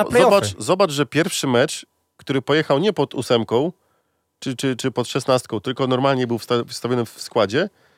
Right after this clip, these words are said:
Speaker 1: pojechał ładnie.
Speaker 2: Dobra, ale zauważ, że, e, w następnym meczu u nas, e, przeciwko, e, Sparcie Wrocław pojechał spod szesnastki i zdobył dziesięć punktów z dwoma bonusami, więc co się stało w takim razie później?
Speaker 1: No, Zielona Góra.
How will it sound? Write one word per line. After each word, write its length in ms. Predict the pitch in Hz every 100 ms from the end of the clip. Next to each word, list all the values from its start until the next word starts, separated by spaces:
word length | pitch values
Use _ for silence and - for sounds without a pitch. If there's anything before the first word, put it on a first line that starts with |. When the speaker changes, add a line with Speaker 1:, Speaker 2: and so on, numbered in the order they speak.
| _ _
Speaker 1:
pojechał 420 | 131 147 160 151
ładnie. 400 | 113 80 78 - -
Speaker 2:
Dobra, 280 | 135 131 120
ale 200 | 131 139
zauważ, 380 | 127 147 139 131
że, 400 | 127 127 135 131
e, 160 | 113 127
w 20 |
następnym 480 | 135 - 147 - 135
meczu 420 | 135 - 135 127 -
u 140 | 135
nas, 460 | 120 147 - - 127
e, 180 | 123
przeciwko, 1000 | 120 - 113 123 - 120 117 113 113 113 -
e, 100 | 113
Sparcie 360 | - 131 -
Wrocław 300 | 113 113 107
pojechał 440 | - 117 113 110 110
spod 420 | - - 117 -
szesnastki 640 | 123 - 113 - - 165 - _ _ _ _ _
i 180 | 139 160
zdobył 300 | 143 131 151
dziesięć 260 | 143 170 -
punktów 300 | 156 - 147
z 40 |
dwoma 160 | 165 165
bonusami, 540 | 165 180 143 113 92
więc 520 | 107 120 117 - - _ _ _ _
co 120 | - 160
się 120 | 117
stało 280 | - 107 104
w 80 |
takim 260 | - - 104
razie 220 | 101 101
później? 340 | - 101 95 92 _ _ _ _ _ _ _ _ _ _ _ _ _
Speaker 1:
No, 340 | 117 127 160 202
Zielona 320 | 190 208 233
Góra. 340 | 202 123 107